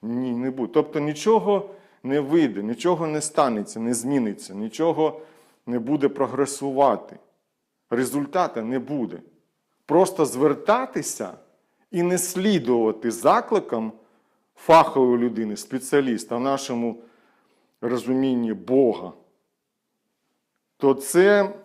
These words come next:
нема сенсу в цьому. Розумієте? Сенсу в цьому нема. Тому, тому, коли людина звертається до Бога, то вона повинна розуміти, що після мого звернення зі сторони Бога буде його заклик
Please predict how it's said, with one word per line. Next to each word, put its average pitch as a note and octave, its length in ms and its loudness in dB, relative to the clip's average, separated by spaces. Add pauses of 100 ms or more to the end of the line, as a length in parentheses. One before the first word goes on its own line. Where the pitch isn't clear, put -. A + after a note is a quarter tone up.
(800)
нема C#3 420 2
сенсу A#2 520 -2
в - 60 -20
цьому. F#2+ 240 -20 (720)
Розумієте? G#2 520 -10
Сенсу E3 440 -2
в G2 40 -12
цьому B2 300 -6
нема. B2 300 -6 (460)
Тому, E3+ 300 2
тому, G3 560 -2
коли E3+ 300 2
людина D#3+ 440 -2
звертається C#3+ 720 -2
до B2 160 -4
Бога, A#2+ 440 -4 (880)
то C3+ 140 2
вона E3 260 4
повинна D#3 580 0
розуміти, C#3 680 -2 (420)
що C3 200 -2
після F3+ 460 -2
мого C#3 300 -2
звернення G#2 840 -2
зі A#2+ 160 -6
сторони C#3 440 -2
Бога C#3+ 360 0
буде C#3+ 280 0
його C#3 260 0
заклик A2+ 500 0